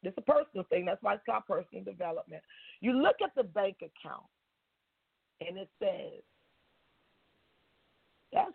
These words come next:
who got the money." And you look at them, and now you're looking on the stock exchange, and you see those companies going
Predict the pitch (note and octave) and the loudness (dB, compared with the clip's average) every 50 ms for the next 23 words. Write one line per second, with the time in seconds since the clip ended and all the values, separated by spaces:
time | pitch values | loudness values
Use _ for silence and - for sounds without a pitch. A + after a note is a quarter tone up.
0 | - G#3+ G#3+ G3 F3 F3+ F3 - - - D#3+ E3 F3 F3 F3+ G#3 A3+ G#3 F#3 F#3+ | -8 -8 -6 -2 0 0 0 0 -2 -6 -6 -4 -4 -6 -4 -4 -4 -4 -4 -4
1 | F#3+ F#3 G3 G#3+ C4 - - - - - G#3+ A#3 A#3+ A3+ G3+ G3+ G#3 G#3 G#3+ G3+ | -2 0 2 2 2 2 0 -4 -2 0 0 0 0 -2 -2 -2 0 -2 -2 -2
2 | G3 F#3+ G#3 G#3+ - - G#3 G#3 G#3 G#3+ G#3 G#3 G3+ F#3+ F#3 - _ _ _ _ | -4 -2 -2 -2 -2 -2 -4 -2 -2 -2 -2 -2 -4 -6 -6 -6 _ _ _ _
3 | _ _ _ _ _ _ _ _ _ _ _ _ _ _ _ _ - - - - | _ _ _ _ _ _ _ _ _ _ _ _ _ _ _ _ -16 -2 4 4
4 | F#3+ G3+ - - A3 A3 - - - A3+ A3+ A3+ A#3+ A#3 G#3 G#3 F#3+ F#3 F#3 F3+ | 4 4 4 -2 -4 -4 -4 -4 -4 -4 -2 -2 -4 -6 -6 -8 -12 -12 -12 -12
5 | - - C4 A3+ G#3+ G#3 G#3+ G#3 - _ - A3 A3+ A#3 - B3 A3 G#3+ A3 G#3+ | -8 -6 -4 0 0 0 0 0 -2 _ 0 0 0 0 -2 -6 -6 -6 -8 -8
6 | F#3+ D#3+ D3+ - - E3 F3 G#3+ A3+ A3+ A3 A3 G3 F3 | -12 -14 -10 2 4 4 4 4 0 -6 -8 -10 -12 -20